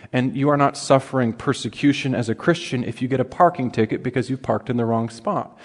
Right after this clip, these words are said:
Those are just the natural consequences of your actions. But he's saying if you suffer for Christ, then you can glorify God because you are blessed and you are named a Christian, that you belong to Jesus.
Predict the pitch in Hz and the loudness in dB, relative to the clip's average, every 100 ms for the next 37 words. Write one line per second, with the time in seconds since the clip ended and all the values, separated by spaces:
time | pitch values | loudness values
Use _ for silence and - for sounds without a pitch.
0 | - - 139 165 147 151 135 127 135 - | -12 -2 0 2 0 2 2 2 -2 0
1 | 139 127 - 120 117 113 123 139 151 - | -2 0 -2 -2 -2 -2 0 2 0 -2
2 | 98 101 - 180 113 - - - - _ | -8 -2 4 4 4 -2 -20 -20 -20 _
3 | 127 - 131 127 175 196 - 151 175 - | -4 0 0 2 2 2 -4 -4 -4 0
4 | 165 156 151 110 - - 180 180 165 - | 0 0 -2 -8 -10 -4 0 2 0 -4
5 | - 165 127 - - - - _ _ _ | -2 -2 -2 -8 -16 -18 -20 _ _ _
6 | _ _ _ _ _ _ 107 147 135 107 | _ _ _ _ _ _ -4 -2 -2 0
7 | 113 131 - 107 101 147 110 104 - 101 | 2 0 0 -2 -2 -4 -4 -8 -6 -6
8 | 104 135 160 - 127 131 113 117 143 - | -4 -2 0 0 -2 -2 0 0 0 -2
9 | - 120 117 143 110 - - - 117 113 | -8 -4 0 2 2 0 -14 -8 -2 2
10 | 143 147 127 - - - - 180 - - | 4 2 0 -2 -6 -4 -2 -2 -6 -6
11 | 98 95 123 147 120 123 110 117 160 147 | -4 -4 -2 -2 2 2 2 2 2 2
12 | 110 98 - 113 104 131 135 - - - | 0 -4 -8 -12 -2 -2 -2 -6 -16 -20
13 | - | -20